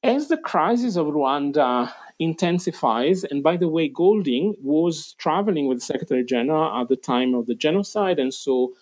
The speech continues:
he records his reactions there. It becomes increasingly difficult to maintain that stance because of media pressure. And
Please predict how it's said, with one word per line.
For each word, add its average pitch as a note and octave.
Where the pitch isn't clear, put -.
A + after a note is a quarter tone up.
he -
records B2+
his B2+
reactions B2
there. B2+
It F#3
becomes G3
increasingly F3+
difficult C3+
to -
maintain C3+
that B2
stance G3
because G#3
of B3
media C#3+
pressure. B2
And D3+